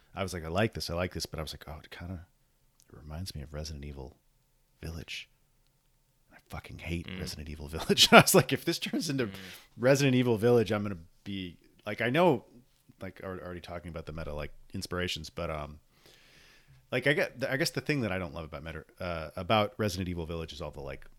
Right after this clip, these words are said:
Speaker 1: super personality bosses showboating and talking to you all the time. Uh, I don't think they would put that into this game 'cause that's not really a part of, like, there, there's the little conversations, but you're not, like,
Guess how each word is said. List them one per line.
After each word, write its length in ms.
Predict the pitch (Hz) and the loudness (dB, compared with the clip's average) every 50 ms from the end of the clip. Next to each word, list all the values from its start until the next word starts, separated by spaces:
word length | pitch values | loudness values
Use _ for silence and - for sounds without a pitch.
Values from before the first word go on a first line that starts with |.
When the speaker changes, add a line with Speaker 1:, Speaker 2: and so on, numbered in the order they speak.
| - - - | -20 -18 -14
Speaker 1:
super 1040 | - - - - - - - - 95 90 80 - 82 78 78 78 76 73 73 71 _ _ _ _ | -12 -10 -8 -8 -8 -8 -6 -6 -6 -8 -8 -8 -8 -8 -8 -8 -8 -10 -12 -14 _ _ _ _
personality 760 | - - 98 87 - - 87 82 78 76 76 80 78 78 76 _ _ - | -12 -10 -8 -6 -6 -6 -6 -6 -6 -6 -6 -6 -8 -8 -12 _ _ -8
bosses 640 | 85 82 80 80 - - 82 78 73 71 71 - - _ _ _ _ - | -6 -6 -6 -6 -8 -8 -8 -8 -10 -8 -8 -10 -10 _ _ _ _ -10
showboating 560 | - - - - 92 87 85 82 85 80 80 | -6 -6 -4 -2 -2 -4 -2 -4 -4 -6 -6
and 120 | 78 78 | -8 -10
talking 340 | - - 87 80 82 87 82 | -8 -8 -8 -8 -6 -8 -8
to 40 | 78 | -8
you 80 | 78 | -8
all 80 | 78 76 | -8 -8
the 80 | 76 78 | -8 -10
time. 360 | - 82 80 78 76 71 73 | -10 -10 -10 -10 -10 -10 -10
Uh, 40 | 82 82 80 80 | -10 -10 -8 -8
I 60 | 92 | -8
don't 120 | 95 92 - _ _ _ _ _ _ | -10 -10 -12 _ _ _ _ _ _
think 220 | - 82 90 95 - | -6 -6 -6 -4 -2
they 140 | 127 131 | 0 0
would 180 | 135 139 143 135 | 2 0 -2 -2
put 140 | - 143 135 | -2 -2 2
that 180 | 135 127 113 | 2 2 2
into 120 | 123 131 123 | 2 -2 -6
this 160 | 113 120 - | -4 -6 -8
game 260 | - - 120 123 127 123 | -4 -4 -2 -2 -2 -4
'cause 100 | 110 - | -6 -6
that's 220 | 76 78 - - | -8 -12 -12 -10
not 200 | 85 82 78 - | -10 -10 -10 -10
really 180 | 82 82 80 76 | -10 -10 -8 -10
a 60 | 76 | -10
part 300 | _ - 85 82 80 80 | _ -12 -10 -10 -10 -10
of, 240 | 78 78 - - _ _ _ _ _ _ _ _ - | -12 -14 -16 -20 _ _ _ _ _ _ _ _ -10
like, 140 | 90 - - | -10 -8 -8
there, 80 | 82 78 | -10 -6
there's 200 | 85 95 92 - | -4 -4 -4 -2
the 80 | - 110 | 0 2
little 200 | 147 165 143 113 | 4 4 4 4
conversations, 560 | - 101 92 80 80 - 82 76 71 73 76 | 2 -2 -6 -6 -8 -8 -8 -8 -10 -10 -14
but 140 | - - 67 | -16 -16 -14
you're 80 | 85 | -10
not, 160 | 101 95 76 69 | -10 -10 -8 -8
like, 140 | 78 76 | -12 -14